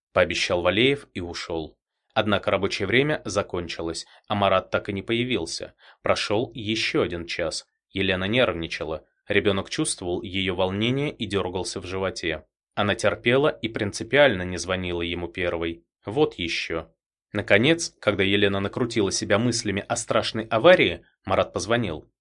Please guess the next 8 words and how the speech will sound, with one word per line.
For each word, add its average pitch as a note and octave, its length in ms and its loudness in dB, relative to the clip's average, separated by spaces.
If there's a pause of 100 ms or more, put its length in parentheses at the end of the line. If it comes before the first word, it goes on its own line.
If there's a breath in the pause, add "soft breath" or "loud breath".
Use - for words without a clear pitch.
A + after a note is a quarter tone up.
(240)
"Все, C3+ 340 8
я G#2+ 220 10
приехал. B2 680 6 (100)
Стою C#3 360 6
внизу, C#3 380 2
спускайся". - 800 4 (400)
Волнение F#2+ 500 2
отпустило, F#2+ 760 -4